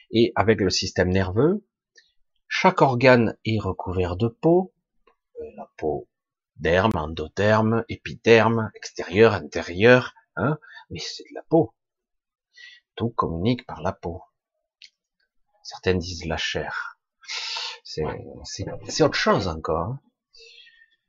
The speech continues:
Pourquoi je veux vous amener si loin, euh, dans un petit peu le raisonnement, juste pour vous,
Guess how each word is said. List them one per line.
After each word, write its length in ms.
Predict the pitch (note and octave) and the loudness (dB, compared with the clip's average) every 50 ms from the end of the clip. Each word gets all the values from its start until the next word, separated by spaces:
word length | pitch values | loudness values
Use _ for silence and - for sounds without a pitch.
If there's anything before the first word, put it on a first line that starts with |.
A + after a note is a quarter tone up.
| _ _ _ _ _ _ _ | _ _ _ _ _ _ _
Pourquoi 260 | - B2+ - F#3 F#3 | -6 2 6 6 6
je 100 | D#3+ C#3 | 8 8
veux 80 | A#2+ A#2 | 6 6
vous 180 | A2+ A2 A2 | 6 6 6
amener 320 | A#2 A2+ A#2 A2+ A2 B2 B2 | 6 6 6 6 4 4 2
si 240 | A#2+ - - G2 F2 | 2 -2 -4 -4 -4
loin, 300 | E2+ F2+ F#2 F#2 F2+ F2+ | -2 0 0 0 0 -2
euh, 480 | E2+ D#2 C#2+ D2 C#2+ B1+ B1+ A#1+ - - _ _ _ - | -4 -6 -6 -6 -6 -8 -10 -12 -14 -16 _ _ _ -10
dans 160 | F#2+ G#2 G#2 | -4 -2 -2
un 80 | G#2+ G#2 | -2 -2
petit 160 | - - - | -4 -8 -6
peu 100 | - A#2+ | -2 2
le 80 | A2 G2+ | 2 2
raisonnement, 480 | G2+ F#2+ F#2+ G2+ F#2 F2+ F#2 F#2 G2 | 2 2 0 0 0 0 0 0 -2
juste 320 | F#2+ A2+ F3+ F#3+ F#3+ - - | -2 -2 -2 -4 -4 -4 -4
pour 120 | B2+ G#2+ | -4 -2
vous, 200 | G2+ G#2 F2+ - | -2 -4 -8 -10